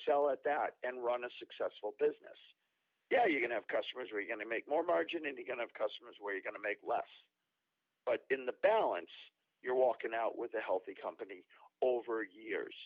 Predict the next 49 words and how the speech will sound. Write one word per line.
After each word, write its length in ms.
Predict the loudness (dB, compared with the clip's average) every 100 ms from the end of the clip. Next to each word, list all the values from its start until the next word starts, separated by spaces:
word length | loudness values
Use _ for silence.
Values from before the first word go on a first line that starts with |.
| -20 _ -2
That 120 | 4
was 120 | 4 4
the 100 | 0
whole 400 | 4 4 2 -2 -18 -20 _ _
point 240 | 0 2 2
of 80 |
our 140 | 2 0
presentation. 880 | 2 0 -2 -6 -4 -2 -4 -6 -6
And 160 | -8 -14 _ _ _ 0
Michael, 240 | 0 4 2
I 80 |
think 240 | 2 -2 2
we're 160 | 2
gonna 240 | 2 -4 -4
do 100 | -4 -4
more 320 | 0 2 2
of 100 | 2
that. 320 | 0 -2 -6 -6
Um, 400 | 0 2 0 -4 _ _ -20 _ _ -12
you 80 | -2
know, 240 | 0 0 0
I've 120 | -4 -4 -4
seen 260 | -2 -4 -8
through 160 | -6 -6
the 80 | 0
questions 520 | 2 2 0 -6 -4
what 200 | -6 -2
guys 320 | 0 0 0 -2
are, 160 | -4 -6 -20 _ _ -2
are 160 | -2 -2 0
struggling 480 | 2 2 2 -6 -4
with, 220 | -2 -2 _ -10 -6
and 240 | -4 -2
I, 160 | -4 -2
I 120 | -4
can't 200 | -4 -4
wait 160 | -4 -8
to 40 | -6
dig 160 | -4 -4
into 240 | -6 -6
it 100 | -10
and 80 | -8
try 220 | -2 -2
and 80 | -4
turn 260 | -6 -6
it 60 | -8
into 240 | -12 -10
another 240 | -4 -4 -4
course. 320 | -2 -4